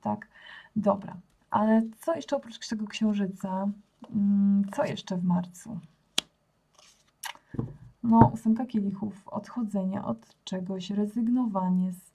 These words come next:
czegoś, co, e, no, co jest dla was istotne.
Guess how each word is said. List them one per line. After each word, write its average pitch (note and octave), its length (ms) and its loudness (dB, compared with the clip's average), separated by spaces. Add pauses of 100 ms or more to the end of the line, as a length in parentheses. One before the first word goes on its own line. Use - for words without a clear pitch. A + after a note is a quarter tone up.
(100)
czegoś, G#3 560 -4
co, G#3 540 -2 (560)
e, A3+ 80 -4 (460)
no, A#3 420 0
co C4 440 -4
jest C4 360 -4
dla A3 260 2
was A3 280 2 (260)
istotne. F#3+ 880 -4